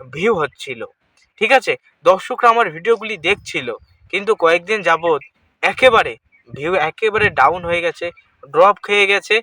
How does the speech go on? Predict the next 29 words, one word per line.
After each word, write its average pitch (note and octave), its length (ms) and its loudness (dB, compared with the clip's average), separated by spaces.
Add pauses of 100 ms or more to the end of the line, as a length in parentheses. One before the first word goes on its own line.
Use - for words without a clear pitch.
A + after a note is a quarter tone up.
(460)
কোনো C4+ 280 4
রকম C4+ 200 2 (120)
ভিডিও G#3+ 200 4 (120)
নোটিফিকেশন G3 540 0 (400)
তোমাদের F3 360 -2
কাছে F#3+ 240 -4
YouTube D#3+ 300 -10
আর D3+ 80 -4 (100)
পাঠাচ্ছে C#3 460 -12
না। A2 60 -18 (300)
কী F3 100 -14 (100)
কারণে F3 220 2 (100)
পাঠাচ্ছে D3+ 360 -4 (100)
জানি C#3+ 260 -2
না। F3 40 -2 (540)
সেই B3 180 2
সঙ্গে C4+ 220 0
সঙ্গে B3 200 0
আমি G#3+ 100 -4 (120)
লাইভ F3 180 2 (120)
করলে F#3+ 260 -2 (400)
লাইভে G#3+ 300 2 (120)
দর্শকের A3 400 -2
সংখ্যা A#3 300 -2
দেখাচ্ছে G3 300 -6 (120)
চারশো, F#3+ 340 0 (120)
পাঁচশো, F3 340 0 (440)
কিন্তু D#3 200 -8 (120)
লাইভে C#3+ 260 -2